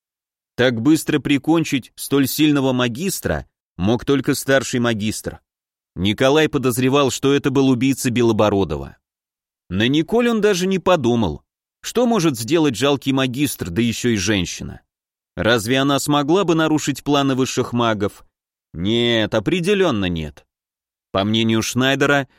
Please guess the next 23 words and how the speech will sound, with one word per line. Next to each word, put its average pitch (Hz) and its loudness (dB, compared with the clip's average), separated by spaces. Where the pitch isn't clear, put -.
Николь 208 2
действовала 170 0
очень 170 0
даже 156 2
логично, 147 -2
когда 123 2
сильно 147 2
испугалась 139 0
после 131 -2
смерти 131 -2
Вильгельма 123 0
и 101 0
сразу 175 0
сдалась 147 0
сестре, 151 -2
которую 131 2
так 123 -2
ненавидит. 107 0
«Не 90 -2
знаю, 101 0
Коля, 76 -6
не 82 -6
знаю». 73 -10